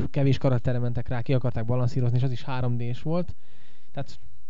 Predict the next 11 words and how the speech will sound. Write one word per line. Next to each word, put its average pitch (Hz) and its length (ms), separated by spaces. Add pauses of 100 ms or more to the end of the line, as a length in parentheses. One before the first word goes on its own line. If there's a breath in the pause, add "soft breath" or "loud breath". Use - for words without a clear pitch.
ki, 160 160
ki 180 160
az 151 80
a 139 40
csapat, 147 240
aki 139 160
képes 139 280
lesz 147 160
ezt 143 100
megalkotni? 117 520
Tehát 120 340